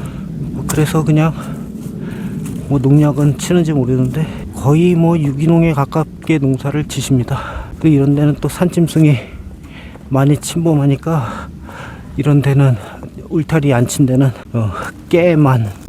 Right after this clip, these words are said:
깨는 산짐승이 안 덤벼든다고 하더라고요. 저는 모르는데, 깨만 이렇게 심으시고 그러시는 걸 봤습니다. 네, 저쪽 위에는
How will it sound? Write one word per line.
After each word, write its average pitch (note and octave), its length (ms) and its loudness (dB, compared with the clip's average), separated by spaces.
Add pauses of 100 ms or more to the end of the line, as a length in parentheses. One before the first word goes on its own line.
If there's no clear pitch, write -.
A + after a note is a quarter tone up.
깨는 D#3+ 760 4 (160)
산짐승이 E3 600 0
안 B2 340 4
덤벼든다고 A#2+ 800 -2 (460)
하더라고요. C3+ 580 0
저는 C3 260 4
모르는데, A2+ 520 0 (460)
깨만 D3+ 440 2
이렇게 A#2+ 240 -4
심으시고 D3 720 -2
그러시는 C3 420 2
걸 B2+ 120 0
봤습니다. - 840 -6 (1900)
네, D#3 100 2
저쪽 D#3+ 380 0
위에는 D#3 360 4